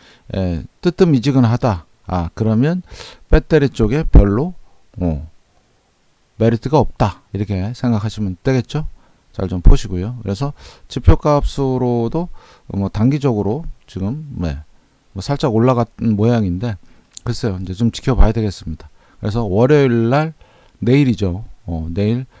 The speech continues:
그 상황을 좀, 어, 지켜보시고요. 잘 좀 보셨으면 좋겠습니다. 자, 그다음에, 네, 현대차죠. 현대차도 지금 음봉이 생겼고, 예, 확실한 추세를 잡았습니다. 예,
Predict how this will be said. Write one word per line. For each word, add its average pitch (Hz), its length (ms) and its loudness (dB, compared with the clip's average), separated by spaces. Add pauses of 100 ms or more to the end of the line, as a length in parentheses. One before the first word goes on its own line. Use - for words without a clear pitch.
(200)
그 95 80 -6
상황을 104 480 -2
좀, 135 260 -4 (300)
어, 76 160 -12 (480)
지켜보시고요. 104 920 -6
잘 - 180 -10
좀 92 120 -8
보셨으면 - 480 2
좋겠습니다. 98 580 -8 (1040)
자, - 320 -12
그다음에, 104 720 -4 (480)
네, 87 120 -4
현대차죠. 120 680 0 (460)
현대차도 156 560 -2
지금 127 440 -2
음봉이 120 380 2
생겼고, 143 760 -4 (520)
예, 90 140 -2
확실한 147 540 2
추세를 135 400 -4
잡았습니다. 98 640 -4 (460)
예, 82 220 -6